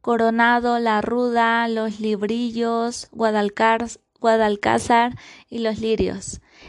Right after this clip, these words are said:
En las partes altas de la sierra hay pequeñas áreas cubiertas de bosque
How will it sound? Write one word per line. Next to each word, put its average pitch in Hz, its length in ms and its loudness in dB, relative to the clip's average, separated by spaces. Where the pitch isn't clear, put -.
En 240 140 0
las 233 200 0
partes 233 480 -2
altas 226 340 0
de 233 80 -2
la 233 160 0
sierra 226 560 0
hay 226 140 2
pequeñas 233 580 -2
áreas 220 340 0
cubiertas 220 580 -2
de 240 100 0
bosque 247 600 -2